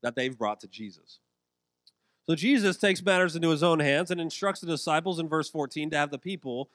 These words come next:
sit in groups of about fifty each. Look again at verse fifteen and sixteen. Let's read that again.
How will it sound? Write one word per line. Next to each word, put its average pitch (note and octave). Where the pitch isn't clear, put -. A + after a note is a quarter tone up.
sit D3+
in D3
groups C3
of C3
about A#2+
fifty C#3
each. D#3+
Look A3+
again A#3
at F#3
verse F3+
fifteen F3+
and C#3+
sixteen. G#2+
Let's C3+
read D#3+
that C3+
again. F#2+